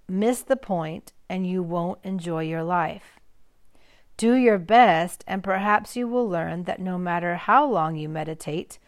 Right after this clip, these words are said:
you can live, love, and be happy." Doing your best, you are going to live your life intensely. You are going to be productive.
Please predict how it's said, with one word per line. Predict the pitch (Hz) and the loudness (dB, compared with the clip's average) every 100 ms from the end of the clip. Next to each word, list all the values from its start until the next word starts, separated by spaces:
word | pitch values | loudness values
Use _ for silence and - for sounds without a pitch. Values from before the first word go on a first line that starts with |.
| - - _ - | -20 -20 _ -8
you | 180 190 | -4 -2
can | 196 170 160 | -2 -2 -2
live, | 165 175 196 214 _ _ _ - | -2 0 -2 -4 _ _ _ -8
love, | 185 185 160 156 170 - - | 0 2 2 -2 -6 -16 -12
and | 170 | -10
be | 170 175 | -8 -4
happy." | 170 160 160 156 185 - - - _ _ _ - - - - - _ - - - - _ _ - | 0 -2 -2 -10 -12 -18 -20 -20 _ _ _ -20 -20 -20 -20 -20 _ -20 -20 -20 -20 _ _ -2
Doing | 226 240 285 285 | 2 4 4 4
your | 277 | 4
best, | 208 180 160 175 - | 4 4 4 2 -4
you | 190 185 | -2 2
are | 180 | 2
going | 165 185 180 214 240 | 0 -2 2 2 2
to | 233 254 | 0 0
live | 233 175 165 160 170 214 _ _ - - - - _ - | 0 0 0 -2 -4 -10 _ _ -20 -20 -20 -20 _ -8
your | 175 175 | -2 0
life | 170 165 156 156 - - | 2 2 2 -2 -6 -10
intensely. | 175 175 214 214 - - - 185 - - - - _ - _ | -8 0 2 2 -4 -12 -12 -14 -20 -20 -20 -20 _ -20 _
You | 180 196 | 0 4
are | 190 | 4
going | 180 165 185 196 220 233 | 4 0 0 2 2 0
to | - 208 202 | -2 -2 0
be | 170 165 | 0 -2
productive. | 165 196 180 226 - 147 - 190 - | -2 -2 0 -2 -4 -10 -10 -14 -20